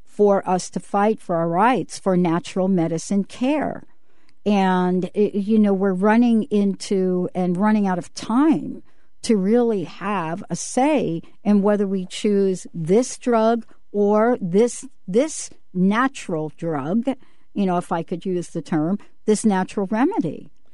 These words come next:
And it's being, people are being, I, I don't know if, well, you didn't hear me, but part of what I was talking about had to do with the doctors that are losing their license for treating, you know, chronic Lyme disease naturally.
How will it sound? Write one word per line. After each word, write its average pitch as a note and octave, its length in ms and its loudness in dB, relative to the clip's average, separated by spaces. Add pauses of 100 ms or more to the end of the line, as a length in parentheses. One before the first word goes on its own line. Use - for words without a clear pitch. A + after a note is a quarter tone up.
(300)
And G#3+ 240 6
it's G#3+ 200 0
being, B3 720 4
people D#4 420 0
are G3+ 80 2
being, F#3+ 420 0
I, G#3+ 160 -2
I A#3+ 80 4
don't D#4 160 2
know C#4+ 80 4
if, - 120 -8
well, F#3+ 240 -4
you F#3+ 160 -4
didn't G#3 260 0
hear D#3+ 200 -2
me, E3+ 160 0
but - 220 -2
part A3+ 240 4
of A3 100 2
what G3+ 140 0
I F#3+ 80 0
was F3+ 200 -4
talking C#4 420 2
about D#3+ 340 -4 (440)
had G#3 220 0
to A3+ 120 -2
do A3 240 2
with G#3 160 0
the G3+ 80 0
doctors F#3 720 0
that E3+ 180 0
are F3 80 0
losing F#3 380 0
their F3+ 180 0
license F#3+ 600 0
for F#3+ 180 0
treating, G3+ 760 2 (280)
you G#3+ 120 2
know, F#3 140 2
chronic F#3+ 460 0
Lyme C4+ 320 4
disease F#3 440 -2
naturally. F#3 760 -2